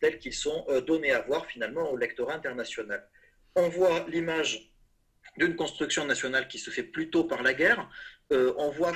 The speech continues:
comment est-ce que, euh, on a cet officier italien qui s'appelle Cialdini, qui est un général de l'armée piémontaise, euh, qui prend en charge donc, euh, le combat contre les brigands du Sud. On en remarque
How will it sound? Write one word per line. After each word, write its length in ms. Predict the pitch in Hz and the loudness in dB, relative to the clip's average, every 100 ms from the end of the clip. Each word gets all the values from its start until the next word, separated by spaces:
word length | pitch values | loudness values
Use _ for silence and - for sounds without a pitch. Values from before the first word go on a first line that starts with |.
| - | 0
comment 460 | 156 151 156 156 | 0 0 -4 -4
est-ce 240 | 143 - - | -4 -6 -8
que, 300 | 151 151 - - _ - | -6 -6 -6 -14 _ -2
euh, 600 | 123 117 113 117 113 117 131 | 0 0 -2 0 0 -2 -4
on 180 | 131 | -4
a 180 | 170 190 | 0 0
cet 340 | 185 - 143 156 | -2 -4 -4 -4
officier 560 | - - - - 160 | -6 -10 -8 -2 -2
italien 400 | 147 143 131 143 | 0 0 0 -2
qui 120 | 139 | -6
s'appelle 320 | - 117 139 - | -8 -6 -4 -4
Cialdini, 640 | - 120 123 175 156 127 | -2 -4 -4 -8 -8 -10
qui 100 | 117 | -8
est 140 | 110 | -6
un 80 | 127 | -6
général 440 | 123 123 123 117 | -6 -6 -4 -4
de 80 | 117 | -6
l'armée 260 | 120 120 135 | -6 -6 -10
piémontaise, 680 | 143 127 123 - 131 - - - - - - | -8 -8 -8 -2 -2 -4 -12 -18 -20 -14 -2
euh, 140 | 127 | -2
qui 200 | 117 143 | -2 -10
prend 260 | 135 - 180 | -10 -4 -2
en 40 | |
charge 460 | 170 - 170 165 - - | 0 2 0 -2 -8 -12
donc, 300 | 123 131 131 - - - _ 139 | -6 -6 -6 -16 -20 -20 _ -4
euh, 220 | 123 113 104 98 _ _ _ _ _ | -2 -2 -8 -16 _ _ _ _ _
le 160 | 143 165 | -2 -2
combat 400 | 170 165 160 165 | 0 0 0 0
contre 500 | 165 123 - - 151 | -2 -8 -8 -8 -4
les 120 | 135 | -4
brigands 400 | 127 127 131 127 | -4 -4 -4 -4
du 160 | 127 131 | -6 -10
Sud. 300 | - 247 208 | -6 -6 -4
On 120 | 131 | -4
en 100 | 127 | -2
remarque 480 | 131 131 143 - - | 0 0 -2 -6 -6